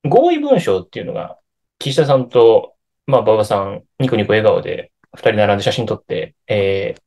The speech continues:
こう、プレスでね、やってたのを、あの、まあ、覚えてる方いると思うんです。あれ、まあ、二週間ぐらい前ですわ。で、二週間ぐらい前にやってたんですよ。で、僕も確かね、当時言ったと思うんですよ。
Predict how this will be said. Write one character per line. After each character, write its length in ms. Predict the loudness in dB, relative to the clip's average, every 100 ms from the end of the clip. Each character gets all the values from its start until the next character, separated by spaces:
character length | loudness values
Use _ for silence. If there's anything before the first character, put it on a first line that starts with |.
| _
こ 140 | -2 0
う、 20 |
プ 100 | 2
レ 80 | 0
ス 120 | -2
で 80 | -4
ね、 200 | -4 -8 _ _
や 120 | -2
っ 20 |
て 100 | 2
た 120 | 2 2
の 220 | -4 -10
を、 80 | -4
あ 120 | -2
の、 240 | -2 -6
ま 140 | -2 0
あ、 20 |
覚 140 | 2 2
え 40 |
て 60 | 2
る 60 |
方 180 | -2 -2
い 40 | -4
る 80 |
と 60 | -6
思 80 | -8
う 0 |
ん 40 |
で 40 | 2
す。 60 |
あ 40 | 4
れ、 60 |
ま 60 | 4
あ、 40 |
二 80 | 0
週 140 | -2
間 140 | 0 2
ぐ 60 |
ら 60 | 0
い 20 |
前 140 | -2 -10
で 80 | -12
す 140 | -14
わ。 120 | -14 -18 _ _ _ _ _ _ -4
で、 120 | 2
二 80 | 4
週 80 | 6
間 120 | 6
ぐ 60 |
ら 80 | 4
い 20 |
前 200 | 4 2
に 360 | 2 -2 -6 -10 _
や 140 | -2 -2
っ 40 |
て 60 | -2
た 80 | -6
ん 40 |
で 40 |
す 60 | -6
よ。 80 | -14 _
で、 280 | 2 2 0 _ _ _ _ _ _
僕 560 | 0 2 2 0 0 0
も 100 | 0
確 220 | 0 0
か 80 | -2
ね、 80 | 2
当 140 | 2
時 80 | 2
言 80 | 0
っ 40 |
た 120 | 0
と 60 | 0
思 120 | 2
う 40 | 0
ん 20 |
で 80 | -2
す 60 |
よ。 100 | -16